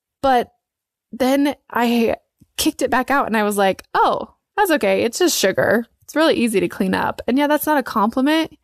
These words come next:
but taking away that negative thought and replacing it with a positive one was,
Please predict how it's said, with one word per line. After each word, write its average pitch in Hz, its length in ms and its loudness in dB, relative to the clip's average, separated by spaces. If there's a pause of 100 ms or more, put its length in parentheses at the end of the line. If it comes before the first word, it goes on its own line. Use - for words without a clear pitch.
but 240 160 2
taking 285 320 0
away 269 180 2
that 220 200 0
negative 190 400 0
thought 185 340 0
and 202 160 0
replacing 196 420 0
it 196 80 0
with 202 140 0
a 190 40 0
positive 190 440 0
one 226 240 2
was, 202 240 -2